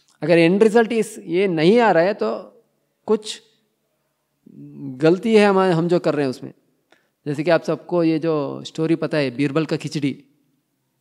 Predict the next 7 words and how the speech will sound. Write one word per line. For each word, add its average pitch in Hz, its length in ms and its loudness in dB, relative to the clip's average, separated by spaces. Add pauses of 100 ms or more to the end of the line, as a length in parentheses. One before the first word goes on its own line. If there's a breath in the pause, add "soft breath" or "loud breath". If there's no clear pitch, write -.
(880 soft breath)
तो 165 60 -8
बीरबल 160 340 4
की 196 140 2
खिचड़ी 180 300 2
में 202 500 0 (540)
जब 165 380 -4
बीरबल, 170 420 2